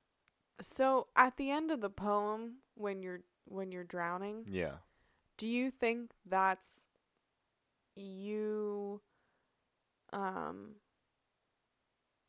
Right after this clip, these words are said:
Speaker 1: being overwhelmed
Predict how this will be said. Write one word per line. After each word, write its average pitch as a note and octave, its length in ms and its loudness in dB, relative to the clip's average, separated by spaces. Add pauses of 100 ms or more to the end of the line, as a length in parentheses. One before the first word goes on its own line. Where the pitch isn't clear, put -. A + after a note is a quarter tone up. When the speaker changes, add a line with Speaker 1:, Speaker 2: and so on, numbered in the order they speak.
(720)
Speaker 1:
being A3 680 0 (1400)
overwhelmed G#3+ 1400 6